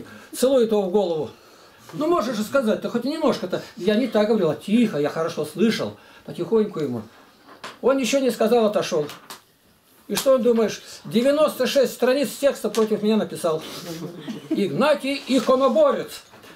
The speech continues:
Но печатать тогда было очень трудно. Но надо было, видимо, раз он протоиерей, он поет отлично, он там вообще...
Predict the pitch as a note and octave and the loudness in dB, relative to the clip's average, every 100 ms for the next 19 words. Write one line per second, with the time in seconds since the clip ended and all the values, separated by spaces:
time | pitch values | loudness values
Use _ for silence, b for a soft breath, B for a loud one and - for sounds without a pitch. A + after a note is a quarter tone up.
0 | - G#3 G#3 D3+ - D4+ D4+ D#3+ - F3 | -4 -2 -2 -4 2 2 0 -6 -4 0
1 | A#3 G#3+ G#3+ A3 A3 A3 A3+ D#3+ C3 A2 | 2 2 2 2 0 0 0 -2 -4 -8
2 | B B B B - G#3 B3+ A#3 G#3+ A#3+ | B B B B 0 2 4 2 4 4
3 | G#3+ A#3+ G#3+ F#3+ F#3+ - F#3 D3+ G3 F#3 | 4 2 2 4 2 0 -2 -2 -4 -2
4 | E3+ D#3 E3 C4+ A#3+ - _ _ _ _ | 0 0 2 2 0 -6 _ _ _ _
5 | C#3 C#3 D3 D#3+ A3+ A3+ G3+ F#3+ F3 D3+ | -12 -6 -2 2 4 4 0 -2 -2 -4
6 | - A2+ B2 C#3 E3 D3 F3 F3 D#3 A2 | -4 -6 -6 -4 -2 0 0 -2 -4 -6